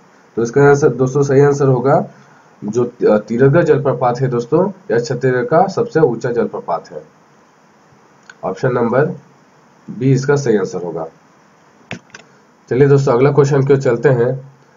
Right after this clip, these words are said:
Question number सत्ताईस है, निम्नलिखित में से, निम्नलिखित में से किस जलप्रपात को छत्तीसगढ़ का एयर conditioner कहा जाता है?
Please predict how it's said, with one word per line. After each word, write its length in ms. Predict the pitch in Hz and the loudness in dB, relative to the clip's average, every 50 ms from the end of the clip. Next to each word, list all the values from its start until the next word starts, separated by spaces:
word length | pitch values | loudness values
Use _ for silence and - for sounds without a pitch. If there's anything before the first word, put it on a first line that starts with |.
| _ _ - | _ _ -8
Question 180 | - 107 - | -6 0 2
number 140 | 139 135 131 | 2 4 4
सत्ताईस 500 | 131 135 123 117 - 123 135 143 135 135 | 2 0 -2 -2 2 2 2 2 2 0
है, 260 | 120 120 135 139 139 - - _ _ _ _ _ _ _ _ _ _ _ _ _ _ _ _ _ _ _ _ _ _ _ _ _ _ _ _ - _ _ - - | -2 -2 -2 -4 -6 -10 -14 _ _ _ _ _ _ _ _ _ _ _ _ _ _ _ _ _ _ _ _ _ _ _ _ _ _ _ _ -20 _ _ -6 -2
निम्नलिखित 420 | 110 123 135 139 151 - 202 185 | 0 2 4 4 4 4 4 2
में 160 | 175 170 170 | 4 4 2
से, 280 | 170 - 175 170 175 175 - - - - _ _ _ _ _ _ _ _ _ _ _ _ _ _ _ _ _ _ _ _ _ _ - | 2 2 2 4 4 4 2 -2 -10 -18 _ _ _ _ _ _ _ _ _ _ _ _ _ _ _ _ _ _ _ _ _ _ -4
निम्नलिखित 300 | 113 131 135 139 160 160 | 0 2 4 4 4 4
में 80 | 165 165 | 2 2
से 140 | 156 170 156 | 2 2 2
किस 160 | - 180 180 | 2 0 2
जलप्रपात 520 | - 190 190 156 156 147 139 139 143 143 | 4 2 2 2 2 0 2 2 0 0
को 120 | - 156 151 | 2 0 0
छत्तीसगढ़ 420 | - - 123 131 143 139 147 143 | 0 0 0 2 4 4 4 2
का 120 | 139 151 | 2 0
एयर 340 | 143 107 113 123 131 139 143 | 0 0 2 4 4 4 2
conditioner 500 | 139 - 131 120 120 123 120 - 151 170 | 2 0 -2 -2 -2 -4 -4 0 2 2
कहा 240 | 170 165 135 120 113 | 2 2 0 0 0
जाता 300 | 104 95 90 - 85 82 | 0 -2 -2 -4 -4 -4
है? 220 | 85 87 87 85 | -4 -4 -8 -12